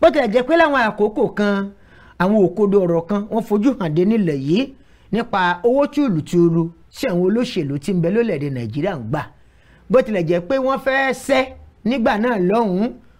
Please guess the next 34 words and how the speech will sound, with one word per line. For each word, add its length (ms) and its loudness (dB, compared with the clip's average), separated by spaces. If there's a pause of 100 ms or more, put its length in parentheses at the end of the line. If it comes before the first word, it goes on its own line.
(160)
ṣùgbọ́n 320 0
àwọn 160 0
tí 100 -6
òkodoro 460 2
tí 140 -4
ń 80 0
bẹ 100 2
lọ́wọ́ 420 4
rẹ̀, 120 -6 (360)
wọ́n 220 0
sọ̀rọ̀ 300 -2
ń 100 -4
jáde 240 2
sí 140 -6
gbangba, 400 -2 (300)
wọ́n 160 -2
bo 200 2
lójú, 320 2 (300)
wọn 160 0
ò 60 -2
sì 160 -8
lè 140 -2
ṣẹ́. 240 0 (480)
Ń 120 0
gbò 220 4
yá, 200 4 (380)
àwọn 240 -4
fúnra 240 -2
wọn 180 -2
gan, 300 -4 (160)
wọ́n 400 -4 (280)
ṣe 140 -6
àlàyé 380 0
òun 160 -2